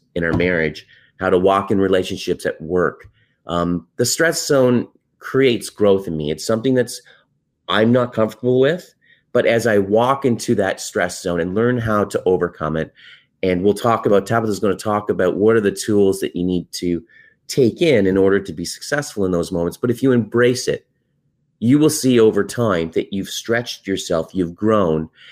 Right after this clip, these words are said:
and that little circle of comfort that used to be comfort for you, as you overcome in the stress,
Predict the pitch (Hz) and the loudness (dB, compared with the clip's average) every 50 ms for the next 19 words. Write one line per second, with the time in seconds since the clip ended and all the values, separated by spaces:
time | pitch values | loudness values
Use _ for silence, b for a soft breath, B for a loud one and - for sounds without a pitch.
0 | B B B B - 110 110 110 110 107 107 101 98 - - - _ _ _ _ | B B B B -2 0 2 2 4 4 2 2 0 -2 -8 -16 _ _ _ _
1 | - 107 - - - 120 139 147 151 143 - - - 135 131 131 - 127 113 107 | -2 -2 -2 0 0 2 2 2 2 2 0 0 0 0 0 0 2 2 2 2
2 | 92 - - - 123 131 127 - - 90 78 - - 87 - - _ _ _ _ | 2 0 -4 0 0 0 0 0 -2 -4 -4 -2 -2 -4 -4 -4 _ _ _ _
3 | - 98 110 151 160 - - - 98 107 101 - 110 113 120 120 - 131 101 - | -6 -2 0 0 0 0 -2 -4 -4 -6 -4 -2 -2 -2 -2 0 -2 -4 -4 -4
4 | _ - - - 127 143 139 117 87 80 82 82 - - - 110 113 107 - 104 | _ -12 -4 0 2 4 4 4 2 -2 -4 -4 -4 0 2 2 2 0 0 -2
5 | 110 110 110 104 - - - 139 143 143 143 147 135 135 - - 127 117 95 85 | 0 0 0 0 0 2 2 4 4 4 4 2 0 0 -2 -2 -2 0 0 0
6 | 85 82 - - - 101 107 107 98 95 - - - 113 90 85 85 - | -2 -4 -6 -4 -2 -2 0 0 0 -2 -4 -2 -2 0 0 0 -4 -6